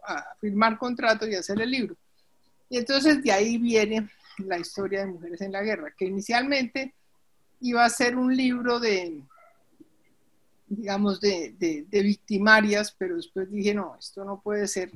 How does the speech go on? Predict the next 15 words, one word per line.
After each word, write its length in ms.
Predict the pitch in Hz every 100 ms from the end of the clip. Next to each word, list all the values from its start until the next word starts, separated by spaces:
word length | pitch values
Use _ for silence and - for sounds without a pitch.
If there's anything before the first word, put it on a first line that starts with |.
| - _ _ _ _ _ -
Eh, 460 | 180 151 - 175 -
tienen 280 | 196 190
que, 440 | 180 185 180 180 185 _ _
tienen 260 | 214 196 196
que 80 | 185
estar 280 | - 185
aquí 220 | 175 - 180
las 200 | 175 190
víctimas. 760 | 254 208 - 330 302 - -
Además, 560 | 156 160 170 180 196 - - - _ _ _
tuvo 320 | 226 226 220
que 120 | 220
ver 200 | 208 208
una 160 | 208 208
situación 640 | 208 208 170 - 180 185